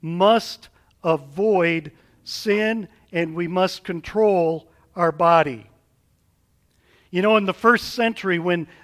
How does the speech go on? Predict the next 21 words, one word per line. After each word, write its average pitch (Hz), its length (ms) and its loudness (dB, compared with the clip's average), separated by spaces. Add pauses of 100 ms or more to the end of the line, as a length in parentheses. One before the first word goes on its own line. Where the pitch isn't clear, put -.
this 208 420 2
was 180 320 -4
written 196 420 -2
to 196 120 -6
the 165 80 -6
people 220 480 0
it 196 80 0
was 165 220 -8
written 220 260 -2
to 220 160 -4
at 214 120 -2
that 202 200 4
time, 156 480 -4 (760)
not 170 300 2
that 254 140 2
it 226 100 2
doesn't 247 320 0
apply 240 360 6
to 240 60 4
us 233 380 4
now, 190 460 2